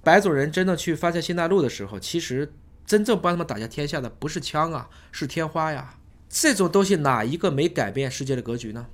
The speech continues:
我经常反对这个观点，什么叫发现了新大陆啊？你们是去占领了新大陆。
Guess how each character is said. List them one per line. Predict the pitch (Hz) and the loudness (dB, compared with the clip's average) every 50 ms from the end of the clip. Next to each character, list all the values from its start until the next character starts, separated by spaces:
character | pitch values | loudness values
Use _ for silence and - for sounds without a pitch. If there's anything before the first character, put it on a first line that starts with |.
| - - - - - - | -20 -20 -20 -20 -12 -4
我 | - 131 131 | 0 0 0
经 | 131 - 196 180 | 2 2 0 0
常 | 170 165 165 | 2 0 -2
反 | 160 160 113 113 | -2 -2 -4 -4
对 | 143 143 | -4 -6
这 | 147 | -6
个 | 135 127 | -8 -6
观 | 131 131 120 | -6 -6 -6
点， | 98 95 | -6 -8
什 | - - 127 | -6 -4 -4
么 | 170 | -2
叫 | 175 190 170 160 | 0 0 0 -2
发 | - - - 175 180 175 | -2 0 2 2 2 2
现 | 180 160 | 0 -4
了 | 127 123 | -4 -4
新 | - 131 | -6 -8
大 | 123 117 110 | -8 -8 -8
陆 | 110 113 | -10 -12
啊？ | 104 98 - - - - - - - - - - - - - - | -12 -14 -18 -20 -20 -20 -20 -20 -20 -20 -20 -20 -20 -20 -12 -6
你 | 123 123 | -4 -2
们 | 135 151 | 0 0
是 | 151 170 160 | -2 -4 -6
去 | - - 170 143 | -4 -2 -2 -2
占 | 131 - - 214 196 185 156 127 | -2 2 6 8 8 8 8 4
领 | 117 90 80 | 0 -2 -6
了 | 95 98 | -8 -8
新 | - 113 113 | -8 -8 -8
大 | 107 98 | -8 -8
陆。 | 92 95 95 | -10 -10 -12